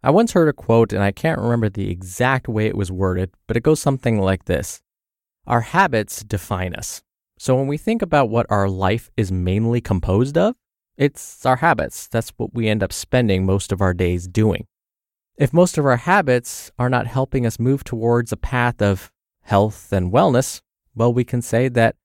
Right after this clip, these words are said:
our lives are not supporting that goal. But as Becca mentioned, we don't need to be discouraged by this. Instead, we can start taking small steps, not just one small step one time, but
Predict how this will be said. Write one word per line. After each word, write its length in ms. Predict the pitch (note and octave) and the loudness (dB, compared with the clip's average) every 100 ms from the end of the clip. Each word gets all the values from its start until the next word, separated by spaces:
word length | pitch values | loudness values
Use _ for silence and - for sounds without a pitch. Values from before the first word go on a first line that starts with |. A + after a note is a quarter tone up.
| _ _ | _ _
our 160 | - G#2+ | -2 2
lives 340 | G#2 G#2 A#2 | 4 2 2
are 100 | A2+ | 0
not 180 | A#2+ B2 | 0 -2
supporting 540 | - B2 D#3 F3+ C3 | -8 -6 0 2 2
that 180 | G#2+ - | 0 -2
goal. 280 | G2 B1+ - _ _ _ _ _ _ | -2 -2 -6 _ _ _ _ _ _
But 120 | C3+ | 0
as 120 | C3+ B2+ | 0 2
Becca 340 | F3 F#3+ F3 | 0 2 2
mentioned, 460 | C#3+ G3+ - B2 A#2 | 4 2 2 0 0
we 80 | |
don't 220 | C#3+ G3 D#3 | 2 0 0
need 160 | D3+ | -4
to 100 | - | -4
be 140 | A2+ G2 | -4 -2
discouraged 640 | F#2 - E3+ G3 A2 - | -2 -2 2 4 4 0
by 220 | D2+ F2 | -2 -2
this. 280 | D#2+ E2 - _ _ | -2 -6 -8 _ _
Instead, 520 | B2 A#2+ - F#3+ E3 B2 | 0 0 2 2 2 0
we 80 | |
can 180 | A#2+ C3 | -2 -2
start 400 | A#2+ - C#3 F3+ | -4 0 2 2
taking 520 | - C3+ B2 B2+ C3 - _ _ | 0 -2 0 -2 -2 -6 _ _
small 460 | - - - A#2+ G#2+ | -12 -8 0 2 2
steps, 680 | - - G3 C3+ - - - _ _ | 0 0 2 2 -2 -12 -16 _ _
not 180 | G#2+ A2+ | -2 -2
just 300 | - A2+ - _ | -2 -4 -6 _
one 360 | G#2 A2 F3 F3 | -2 0 0 -2
small 320 | - C#3 B2+ | -4 -2 -2
step 280 | - A#2 G#2 | 0 -2 0
one 280 | G2+ F#2+ | 0 0
time, 560 | F#2 D3+ F3+ G#2 G2 G#2+ - _ _ _ | -2 -2 0 0 -2 -6 -12 _ _ _
but 200 | - G#2+ | 0 0